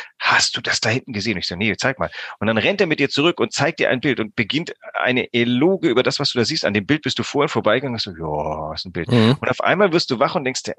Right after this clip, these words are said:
Speaker 1: „Moment mal, wenn der sich da so, der, der hat genau
Speaker 2: Absolut.
Speaker 1: die Eloge.“ Also Künstler laufen mit einem anderen Blick da entlang und der hat was gesehen, was ich nicht gesehen habe. Dann denk ich mir, „Shit, wozu bin ich eigentlich Kunsthistoriker? Ich bin an diesem Bild gerade vorbeigelaufen und er hat recht.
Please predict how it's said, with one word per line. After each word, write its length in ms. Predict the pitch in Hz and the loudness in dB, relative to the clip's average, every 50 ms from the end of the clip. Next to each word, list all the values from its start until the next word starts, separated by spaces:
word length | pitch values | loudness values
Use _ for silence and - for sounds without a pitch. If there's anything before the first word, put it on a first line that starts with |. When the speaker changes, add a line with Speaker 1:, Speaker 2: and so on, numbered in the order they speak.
| _ _ | _ _
Speaker 1:
„Moment 380 | - 90 87 101 127 151 - | -14 -6 -4 -2 -2 -2 -2
mal, 160 | - 92 87 82 | -2 -4 -2 -2
wenn 120 | 92 87 | -2 0
der 160 | - 123 165 | 0 0 0
sich 200 | 180 214 202 - | 0 -2 -6 -2
da 160 | - 151 151 | 0 0 0
so, 320 | 131 131 165 190 95 - - - 123 | 0 -2 -4 -4 -4 -4 -4 -4 -4
der, 300 | 131 143 131 139 143 - _ | -2 0 0 0 0 0 _
der 160 | - 127 127 139 | 0 0 0 2
hat 80 | - | 0
genau 180 | 151 - - 135 | 0 2 2 2
Speaker 2:
Absolut. 200 | 147 285 214 - | 2 2 2 2
Speaker 1:
die 40 | 107 | 0
Eloge.“ 140 | 98 - - - - - - | -4 -6 -6 -8 -8 -6 -2
Also 180 | - 110 123 143 | -2 0 0 0
Künstler 440 | - - - 175 202 - - 196 143 | 0 2 0 2 0 2 2 4 4
laufen 240 | 113 135 - - | 4 2 2 0
mit 100 | 151 - | 0 0
einem 80 | 110 - | 0 -2
anderen 300 | - 117 123 120 113 101 | -2 0 0 0 0 0
Blick 220 | - - 208 - | -4 -6 -8 0
da 100 | - 127 | 2 2
entlang 360 | - 101 117 - 107 110 151 175 | 2 2 0 0 -2 -2 -2 -2
und 160 | 120 120 127 | -4 -2 0
der 60 | 120 | 0
hat 120 | 147 - | 0 2
was 180 | - 113 - - | 0 -2 -2 0
gesehen, 440 | - 113 95 95 107 107 127 160 156 | -4 -4 0 2 2 2 4 2 0
was 120 | - - | -2 -2
ich 160 | - - - | -2 -6 -4
nicht 160 | 185 170 - - | -4 -6 -4 -6
gesehen 340 | 101 92 92 95 92 87 | -4 -2 -2 -2 0 0
habe. 140 | 90 85 - - | -2 -2 0 -2
Dann 80 | 92 | -4
denk 100 | 87 80 | -4 -4
ich 40 | 90 | -2
mir, 60 | 80 | 2
„Shit, 320 | 78 - - 160 165 - - | 2 4 4 2 0 -2 -4
wozu 220 | 107 - - 90 | -6 -6 -4 -6
bin 100 | - - | -4 -4
ich 120 | - - | -2 0
eigentlich 120 | - 135 - | 0 0 0
Kunsthistoriker? 680 | - - - - 120 117 - - 127 113 110 - 104 | -2 -4 0 2 0 0 2 4 4 4 4 2 0
Ich 100 | 98 - | -2 -2
bin 100 | - 175 165 | -2 0 0
an 40 | 147 | 2
diesem 200 | 151 156 131 117 | 2 2 0 0
Bild 160 | 113 120 - | -2 -4 -2
gerade 180 | - 175 147 - | 0 0 2 2
vorbeigelaufen 640 | 131 117 107 107 110 107 117 110 113 131 - - 135 | 2 2 4 2 2 2 2 2 2 2 0 -4 -6
und 100 | 123 - | -2 0
er 100 | 104 101 | 0 0
hat 140 | 104 - | 0 0
recht. 360 | - 190 - - - - - | 0 -2 -2 -4 -8 -10 -10